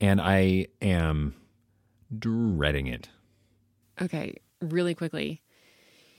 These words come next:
Speaker 2: So Lita's, I had to meet all seven of her teachers. <laughs> Uh, and then
Speaker 1: <laughs>
Speaker 2: there, there was a bu-, <laughs> there was a before session, and then you made all the, you have to go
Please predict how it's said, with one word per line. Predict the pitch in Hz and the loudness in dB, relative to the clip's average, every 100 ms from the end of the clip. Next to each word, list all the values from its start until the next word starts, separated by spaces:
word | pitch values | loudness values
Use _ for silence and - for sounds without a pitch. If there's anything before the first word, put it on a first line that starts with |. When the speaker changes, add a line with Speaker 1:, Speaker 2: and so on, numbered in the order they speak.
| _ _ _ _ _ _ | _ _ _ _ _ _
Speaker 2:
So | - 190 | -6 -2
Lita's, | 185 190 190 175 - | 0 2 0 -2 -4
I | |
had | 175 185 | -2 0
to | 175 | 0
meet | 165 - | -2 -2
all | 151 | -4
seven | - 156 156 | -2 -2 -2
of | 151 | -4
her | 151 | -6
teachers. | - 143 151 139 147 - | -6 -6 -6 -8 -10 -16
<laughs> | _ _ _ - - - - - - - - _ _ - - - - - _ _ 175 | _ _ _ -16 -16 -14 -14 -14 -16 -20 -20 _ _ -20 -20 -20 -20 -20 _ _ -4
Uh, | 165 151 143 - _ _ - - 170 | -2 -2 -6 -12 _ _ -10 -8 -4
and | 165 | -2
then | 156 156 151 147 120 - - | 0 0 -2 -4 -8 -14 -20
Speaker 1:
<laughs> | _ - | _ -10
Speaker 2:
there, | 165 160 - - - - 180 - 202 - - | -6 -6 -6 -10 -12 -12 -14 -12 -6 -6 -6
there | - 175 | -4 -2
was | 165 | -2
a | 165 | -4
bu-, | 156 - - - | -8 -10 -10 -4
<laughs> | 151 - - - 156 - 226 - - _ _ _ _ _ - - - - - | -4 -6 -10 -8 -8 -8 -12 -14 -20 _ _ _ _ _ -20 -20 -20 -20 -6
there | 185 185 | 0 0
was | 180 | 0
a | 165 | -2
before | 175 175 180 180 185 | -4 -4 -2 -2 0
session, | 196 185 185 180 180 175 - | -2 -2 -2 -2 -2 -4 -4
and | 160 | -2
then | 151 156 | -2 -2
you | |
made | 156 151 - | -2 -4 -6
all | 151 151 | -6 -4
the, | 151 | -4
you | 160 165 | -4 -4
have | |
to | 156 | -4
go | 151 147 | -6 -6